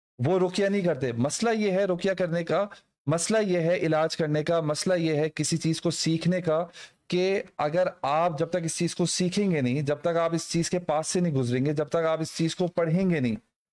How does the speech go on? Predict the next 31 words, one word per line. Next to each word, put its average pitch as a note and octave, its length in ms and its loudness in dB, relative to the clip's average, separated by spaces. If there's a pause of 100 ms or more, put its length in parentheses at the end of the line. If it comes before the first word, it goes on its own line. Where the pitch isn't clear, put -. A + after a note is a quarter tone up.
(280)
जब E3 180 -6
तक G3 120 2
आपको F#3 240 2
पता F3+ 260 0
नहीं F#3+ 140 0
चलेगा E3+ 360 2
कि F3 140 -2
ये, D#3+ 560 0
ये E3+ 120 0
सोसाइटी F3+ 460 0
के F#3 60 2
अंदर F#3 180 0
ऐसा F#3+ 300 0
देखा E3+ 240 0
जाता E3+ 240 0
है, F3+ 60 -4
कोई, F#3 120 0
कोई F3+ 140 2
बहुत D3+ 420 2
बड़ी E3 220 0
जो E3 80 0
है E3+ 60 2
ना, F3+ 60 2
कोई F3+ 140 0
बला B2 300 2
है, A2+ 160 -6 (480)
ये F3+ 60 0
इतना G3+ 280 0
मुश्किल F#3+ 340 -2
नहीं G#3+ 100 0
है, D#3 220 -2